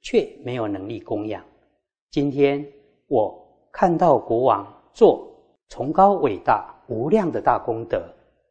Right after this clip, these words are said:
激发起我也想要这么做的念头。然而我实在是太贫穷了，所以只能点一盏灯，作为后世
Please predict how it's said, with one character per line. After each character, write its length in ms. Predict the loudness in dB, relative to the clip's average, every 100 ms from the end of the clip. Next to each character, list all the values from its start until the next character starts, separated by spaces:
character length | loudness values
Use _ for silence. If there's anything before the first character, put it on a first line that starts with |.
| _ _
激 220 | -8 -6
发 180 | 0 0
起 240 | 0 -8 -20 _ _ -2
我 220 | 4 4
也 200 | 4 -2
想 300 | -4 -10 -4
要 180 | -2 -2 -4 _ _ _ _
这 140 | 2 2
么 120 | 2
做 200 | 0 -2
的 120 | -4
念 300 | -8 -8 -8
头。 240 | -8 -8 -12 _ _ _ _ _ _ _ _ _ _ _ -14
然 240 | -10 -4
而 240 | -4 -6 -12 _ _ 0
我 280 | 2 2 -2
实 200 | -10 -8
在 200 | -8 -8
是 380 | -10 -18 -18 _
太 240 | -4 -2
贫 300 | -2 -8 -10
穷 260 | -10 -10 -10
了， 160 | -18 -18 _ _ _ _
所 200 | -4 -2
以 240 | -2 -6 -18 _ _
只 160 | -6
能 240 | -4 -6 -8
点 300 | -4 -4 -4 -10
一 80 | -8
盏 320 | -4 -6 -6 -8
灯， 200 | -8 -8 -12 _ _ _ _
作 280 | 2 4 4
为 280 | 0 -6 -14 _
后 480 | 4 4 4 -2 -10
世 360 | -8 -6 -6